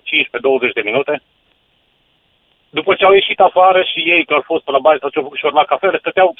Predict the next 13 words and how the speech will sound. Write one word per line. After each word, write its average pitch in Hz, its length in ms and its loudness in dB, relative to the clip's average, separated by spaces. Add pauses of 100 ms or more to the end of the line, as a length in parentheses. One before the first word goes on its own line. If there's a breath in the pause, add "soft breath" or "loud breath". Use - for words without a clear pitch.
de 143 160 0
povești. 147 360 0
Și - 80 0
am 151 180 4
zis: 185 160 0
„Nu, 185 140 -10 (120)
nu 202 60 0
vă 202 160 2
spărați 156 300 2 (260)
din 139 140 -10
cab-, 143 300 -2 (100)
din 143 180 -8
cabină.” 135 440 -2